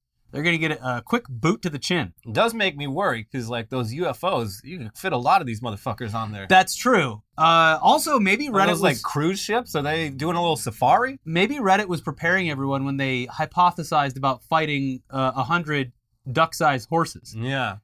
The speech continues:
Speaker 2: hundred chicken-sized aliens.
Speaker 1: Yes. Who would win?
Speaker 2: So, yeah, boom. It's real, guys. Case closed.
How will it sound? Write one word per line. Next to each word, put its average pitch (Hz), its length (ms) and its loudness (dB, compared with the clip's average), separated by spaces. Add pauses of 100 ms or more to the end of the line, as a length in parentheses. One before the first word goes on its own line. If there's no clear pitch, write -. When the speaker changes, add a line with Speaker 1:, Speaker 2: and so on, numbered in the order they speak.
Speaker 2:
hundred 151 380 0
chicken-sized 147 640 2
aliens. 123 420 -4
Speaker 1:
Yes. 151 520 0 (920)
Who 170 120 2
would 135 180 -2
win? 139 240 -4 (600)
Speaker 2:
So, 180 320 2
yeah, 185 380 4
boom. 123 400 0 (220)
It's 139 200 -6
real, 175 220 2
guys. 147 340 4
Case 156 360 -4
closed. - 580 -4